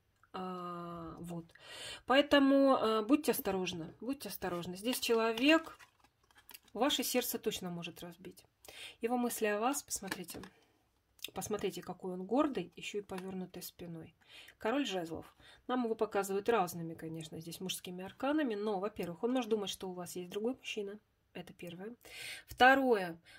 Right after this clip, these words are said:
Мужчина о вас думает, безусловно. То, что думает, да, но он сам себе запрещает думать о вас. Посмотрите. Вот он, да,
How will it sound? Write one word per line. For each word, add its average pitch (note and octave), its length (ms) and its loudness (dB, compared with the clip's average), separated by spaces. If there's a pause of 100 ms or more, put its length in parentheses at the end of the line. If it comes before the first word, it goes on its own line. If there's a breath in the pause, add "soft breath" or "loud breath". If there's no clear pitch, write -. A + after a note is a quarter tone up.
Мужчина A#3+ 540 4
о A3+ 40 0
вас G#3+ 200 0
думает, F#3 520 -4
безусловно. F3+ 680 -4
То, - 100 -10
что - 180 -8
думает, D#4 480 4
да, F#3 480 8
но G#3+ 380 2
он D4 140 4
сам D4+ 260 6
себе D4 480 6
запрещает G#3+ 600 2
думать G3 300 -2
о F#3 60 -4
вас. F3 140 -4
Посмотрите. - 580 -6 (460 loud breath)
Вот A#3 200 4
он, D4+ 200 6
да, C4+ 200 2